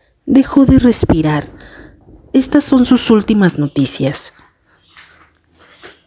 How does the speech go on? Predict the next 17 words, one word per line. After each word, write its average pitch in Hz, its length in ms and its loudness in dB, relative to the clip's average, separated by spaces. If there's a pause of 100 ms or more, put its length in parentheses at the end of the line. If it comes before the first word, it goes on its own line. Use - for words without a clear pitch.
(1160)
Maribel 151 720 0
Guardia 165 600 0 (340)
no 240 240 0
pudo 262 260 4
soportar 165 640 -2
el 165 140 4
dolor 160 580 2 (560)
al 226 140 2
dar 247 180 2
a 294 100 4
conocer 220 520 0
la 175 140 2
noticia, 151 720 -4 (720)
pues 160 240 2
varios 175 400 2
medios 185 480 2
informaron 175 880 0